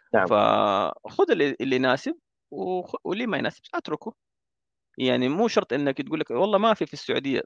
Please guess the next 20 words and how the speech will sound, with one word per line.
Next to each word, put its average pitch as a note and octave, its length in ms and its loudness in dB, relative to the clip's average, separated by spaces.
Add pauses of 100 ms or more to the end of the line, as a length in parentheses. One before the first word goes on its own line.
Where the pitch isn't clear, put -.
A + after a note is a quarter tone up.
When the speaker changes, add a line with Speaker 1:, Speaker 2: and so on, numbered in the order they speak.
Speaker 2:
طيب، G#2 140 -4 (440)
آه، G#2+ 340 0 (1300)
الخواجات A2+ 640 4
إيش، - 140 -10 (120)
إيش A#2 100 -8
سووا؟ G#2+ 320 -4 (580)
عندك G#2 280 -4
أمريكا، G#2+ 340 -2
عندك - 220 -6
أوروبا، A2+ 320 -2
عندك - 160 -6
أستراليا، F#2 840 2
دولة B2 340 0
كبيرة، A2+ 480 0
في - 140 -6
عندك، G#2+ 260 -6 (160)
آه، - 360 0 (220)
آه، G#2 300 -4 (520)
اليابان، B2 920 4
آه، - 960 -10